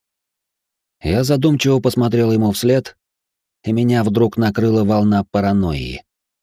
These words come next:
С ним ведь тоже разговаривала Каннон. Богиня сказала, что самурай нужен клану,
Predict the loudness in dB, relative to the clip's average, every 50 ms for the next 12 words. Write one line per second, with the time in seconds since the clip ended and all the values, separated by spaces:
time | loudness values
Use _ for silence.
0 | _ _ _ _ _ _ _ -10 -6 -2 0 0 0 0 0 -2 -2 -4 _ -4
1 | -2 -2 -2 0 -2 -2 -2 -2 -4 -2 -4 -2 -2 -2 -2 -2 -2 -2 -2 -4
2 | -4 -2 -2 -2 -2 -2 -2 -2 -2 -4 -6 -8 -12 -16 _ _ _ _ _ _
3 | _ _ _ _ _ _ _ _ -8 -8 -8 -6 -4 -2 -2 -2 -2 -2 -2 0
4 | 2 2 2 2 2 0 0 -2 -2 -2 0 0 0 2 2 2 0 0 0 0
5 | 2 2 2 2 2 0 0 -2 0 0 0 -2 0 -2 -2 -4 -6 -8